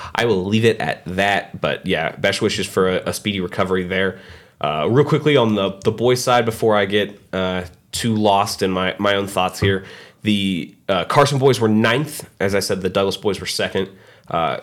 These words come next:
Carson had some nice results from sophomore Jacob Winen-, Wininger, who had a P R of twenty-three fifteen in the two hundred.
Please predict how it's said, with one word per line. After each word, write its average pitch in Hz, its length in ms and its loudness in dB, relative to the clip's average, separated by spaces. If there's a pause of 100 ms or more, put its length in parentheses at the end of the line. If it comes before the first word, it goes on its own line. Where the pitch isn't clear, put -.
(160)
Carson 95 440 0
had 92 280 -2
some 90 380 -4
nice 98 320 0
results 92 340 -2
from 87 460 -4
sophomore 101 480 -2
Jacob 95 420 -2
Winen-, 110 440 0 (100)
Wininger, 139 720 2 (300)
who 107 300 0
had 98 180 2
a 90 60 2
P 104 200 -2
R 98 220 4
of 87 100 -4
twenty-three 98 380 -2
fifteen 98 480 -6
in 90 100 -4
the 82 80 -4
two - 320 -6
hundred. 120 420 -2